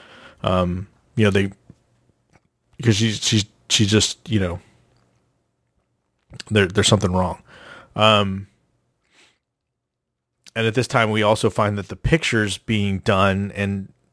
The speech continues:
uh, Strand looks at it, and he doesn't like it,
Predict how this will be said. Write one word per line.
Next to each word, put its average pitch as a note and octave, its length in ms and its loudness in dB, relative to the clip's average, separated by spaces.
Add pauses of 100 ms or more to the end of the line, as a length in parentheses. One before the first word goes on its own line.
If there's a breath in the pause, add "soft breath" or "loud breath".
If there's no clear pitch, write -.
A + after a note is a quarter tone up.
(140)
uh, F#2 300 -6
Strand A2+ 400 0
looks A#2 240 0
at G2+ 200 4
it, - 300 -2 (880 soft breath)
and G2+ 720 0 (260)
he - 160 -2
doesn't A#2 260 2
like G#2 260 0
it, G2+ 180 -6